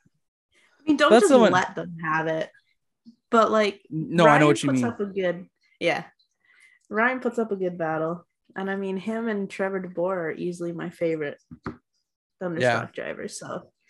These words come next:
Speaker 1: I'd love to see them up there.
Speaker 2: Absolutely. Um, did you hear what nascar is doing at the Clash this year?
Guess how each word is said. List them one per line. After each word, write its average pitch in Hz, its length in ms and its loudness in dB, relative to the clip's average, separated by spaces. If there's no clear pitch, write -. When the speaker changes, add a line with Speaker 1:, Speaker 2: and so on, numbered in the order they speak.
Speaker 1:
I'd 208 140 -2
love 190 200 0
to 180 60 -4
see 175 220 -6
them 165 240 -6
up - 160 -10
there. 170 280 -8
Speaker 2:
Absolutely. 139 720 0
Um, 127 600 2
did 139 100 -4
you 165 160 2
hear 226 240 4
what 214 220 6
nascar 143 500 0
is 170 100 -2
doing 180 420 0
at 139 220 -2
the 131 80 -6
Clash 127 380 2
this 160 200 -4
year? 202 240 0